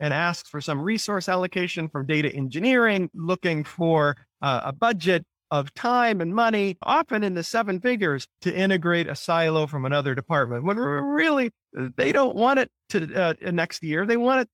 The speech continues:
next week. That sort of thing is super difficult. In resource-constrained environments,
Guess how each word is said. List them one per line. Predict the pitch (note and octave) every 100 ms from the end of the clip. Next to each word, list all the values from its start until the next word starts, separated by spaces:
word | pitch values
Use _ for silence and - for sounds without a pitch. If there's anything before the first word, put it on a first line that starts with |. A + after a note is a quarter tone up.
| _
next | A3 A#3+ -
week. | G4 G4 -
That | E3+ G3 A#3 -
sort | G#3+ F#3
of |
thing | F#3 F3+
is | E3+ D#3
super | - G3+ F3 D#3 D3+
difficult. | F#3 G3 G3 D#3+ C3 C3 _ _
In | F3 F3+ F3+ F3
resource-constrained | D#3+ G3+ A#3+ - G#3+ - - D#3 - F3 F#3 E3+
environments, | D3 C3+ G3+ B3 G3+ C3+ B2 B2